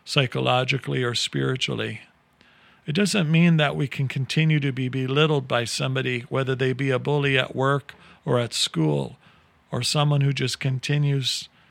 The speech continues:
to treat us like we're nothing. That's not what we're talking about here. We aren't enabling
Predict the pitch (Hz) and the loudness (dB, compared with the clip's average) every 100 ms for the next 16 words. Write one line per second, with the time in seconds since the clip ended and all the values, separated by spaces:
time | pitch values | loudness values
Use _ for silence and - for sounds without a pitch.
0 | _ _ - - - 160 165 147 135 127 | _ _ -10 -6 -2 0 2 0 -2 -4
1 | - 127 123 - 131 127 135 160 - 117 | -6 -4 -4 -4 -2 0 2 2 0 -8
2 | 101 110 _ _ _ _ _ _ _ _ | -10 -16 _ _ _ _ _ _ _ _
3 | - _ _ _ 139 139 - 170 175 151 | -20 _ _ _ -2 -2 2 2 4 0
4 | 131 120 143 156 151 139 117 123 117 117 | -2 -2 2 2 2 -4 -4 -4 -4 -4
5 | 113 107 - _ _ _ _ _ _ _ | -6 -8 -16 _ _ _ _ _ _ _
6 | _ _ - - 139 156 170 147 139 - | _ _ -18 0 4 6 6 6 2 0
7 | 165 175 165 156 139 131 | 6 6 8 4 2 0